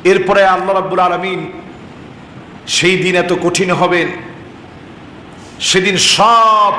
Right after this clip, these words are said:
পানিগুলোকে আলা ইসবাইন, একটা আঙ্গুলের ভিতরে নিয়ে ফেলবেন। ওয়াল আশজার আলা ইসবাইন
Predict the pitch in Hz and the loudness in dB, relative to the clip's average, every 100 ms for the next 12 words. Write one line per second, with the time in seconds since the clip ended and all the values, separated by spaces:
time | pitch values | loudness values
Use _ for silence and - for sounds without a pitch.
0 | - 208 262 208 220 214 208 170 190 180 | 0 0 0 -6 -6 -2 0 2 2 0
1 | - - - 175 156 185 - - - - | 0 -4 -2 0 2 0 -2 -8 -12 -16
2 | - - - 135 175 151 196 202 165 170 | -20 -20 -14 -4 -2 0 0 0 -2 -2
3 | 156 156 147 143 120 - - - - - | -2 -2 -4 -4 -6 -8 -12 -16 -18 -20
4 | - - - - - - - - - - | -20 -20 -20 -20 -20 -20 -20 -20 -20 -18
5 | - 185 240 226 240 - - 330 349 311 | 0 0 2 0 0 -2 2 4 4 2
6 | 262 311 302 - 302 - 285 277 349 370 | 2 2 2 0 -4 0 0 2 2 0
7 | - | -4